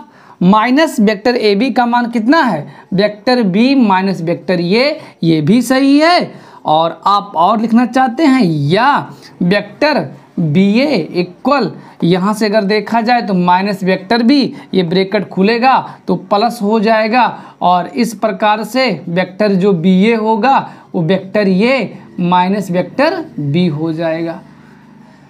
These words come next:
तो उम्मीद करते हैं आपको इतनी बात समझ में आ गई होगी।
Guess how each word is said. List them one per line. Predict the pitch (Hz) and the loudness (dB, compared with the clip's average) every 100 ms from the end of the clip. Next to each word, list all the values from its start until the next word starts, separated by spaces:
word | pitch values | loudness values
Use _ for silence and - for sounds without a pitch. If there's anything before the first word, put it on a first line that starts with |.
| - | -6
तो | 202 202 | 0 2
उम्मीद | 233 277 | 2 0
करते | - 254 254 | -2 -2 0
हैं | 262 269 277 330 | 0 2 0 0
आपको | 202 208 208 233 | 0 0 0 0
इतनी | 220 214 | 0 0
बात | 214 220 | 2 2
समझ | 220 - 214 208 | 0 -4 -2 -2
में | 214 208 | 0 0
आ | 208 | 0
गई | 208 | 0
होगी। | 220 220 208 262 | 0 0 2 0